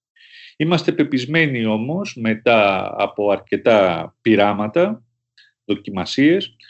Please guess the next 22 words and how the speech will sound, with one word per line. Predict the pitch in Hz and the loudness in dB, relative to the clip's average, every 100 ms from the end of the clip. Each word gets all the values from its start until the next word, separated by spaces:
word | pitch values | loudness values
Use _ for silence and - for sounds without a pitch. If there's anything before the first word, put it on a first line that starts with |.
| _ _ _ | _ _ _
ότι | - 135 135 131 | 0 2 4 4
ο, | 131 - _ _ _ | 4 0 _ _ _
οι | 143 123 117 110 - | -4 0 0 -2 -2
ολιγομελείς | - 117 113 107 110 107 127 175 - - - | 2 4 4 2 2 4 4 4 2 -2 -14
συνθέσεις | - - 98 - 98 98 175 185 - _ _ _ _ | -16 -12 -8 -2 -2 -2 -8 -10 -14 _ _ _ _
μπορούν | 123 127 165 | 4 6 6
να | 180 160 | 4 2
προσδώσουν | 123 113 123 147 - 160 127 | 4 4 4 4 0 -2 2
γρήγορους | 151 156 143 120 | 4 4 4 2
ρυθμούς | 113 120 147 | -2 -4 -8
στη | - 139 | -8 -4
δικαιοσύνη. | 131 - 131 131 127 92 - _ _ _ _ _ _ | -4 2 2 2 -2 -4 -8 _ _ _ _ _ _
Με | - 110 | 0 2
λίγα | 123 113 | 4 2
λόγια, | 95 127 160 165 | 4 2 2 0
δεν | 160 180 | 0 0
είναι | 175 151 | 0 0
όλες | 127 113 101 95 - - | 2 4 2 0 -8 -10
οι | 135 | -4
υποθέσεις, | 107 - _ - 90 - 101 101 104 | -4 -6 _ -6 -2 2 2 0 -2
αγωγές, | 101 95 95 101 104 | 0 2 2 0 0
προσφυγές | 92 - 90 87 95 101 - | -6 -4 -2 2 2 0 -6